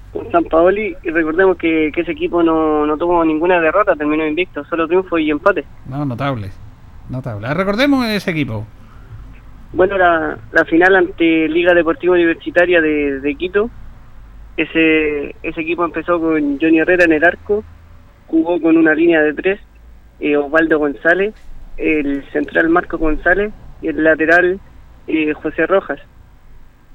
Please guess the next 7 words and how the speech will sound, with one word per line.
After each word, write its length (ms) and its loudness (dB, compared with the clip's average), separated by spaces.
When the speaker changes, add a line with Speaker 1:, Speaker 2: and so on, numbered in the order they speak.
Speaker 1:
Estaban 880 2
en 160 -2
el 120 2
medio 220 2
campo 540 -4
Matías 360 2
Rodríguez, 500 0